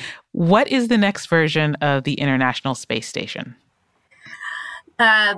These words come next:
Speaker 2: the next version is a, well, we're going to, to the moon is next.
Speaker 1: Woo.
Speaker 2: And so part of what my center is doing is we are building the power and propulsion element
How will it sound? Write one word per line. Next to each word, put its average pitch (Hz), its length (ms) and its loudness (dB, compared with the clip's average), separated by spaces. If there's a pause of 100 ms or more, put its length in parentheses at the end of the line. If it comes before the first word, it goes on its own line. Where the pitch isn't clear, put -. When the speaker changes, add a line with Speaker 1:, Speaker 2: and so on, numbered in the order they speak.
(120)
Speaker 2:
the 202 400 -2 (180)
next 240 580 -2
version 240 420 0
is 190 200 -2
a, 160 320 2 (680)
well, 196 200 0
we're 190 100 -2
going 233 260 2
to, 190 400 -2
to - 180 -8
the 180 80 -4
moon 165 540 0
is 165 180 -4
next. - 560 -2 (260)
Speaker 1:
Woo. 381 320 2 (200)
Speaker 2:
And 170 520 2 (140)
so 185 880 -2 (180)
part 214 300 2
of 196 140 -4
what 196 240 0
my 180 340 0
center 185 440 0
is 170 220 -2
doing 175 400 -2
is 165 220 -2
we 185 240 0
are 175 200 4
building 175 600 -2
the 165 240 -2
power 175 340 2
and 165 160 -2
propulsion 170 680 -4 (180)
element 180 680 -2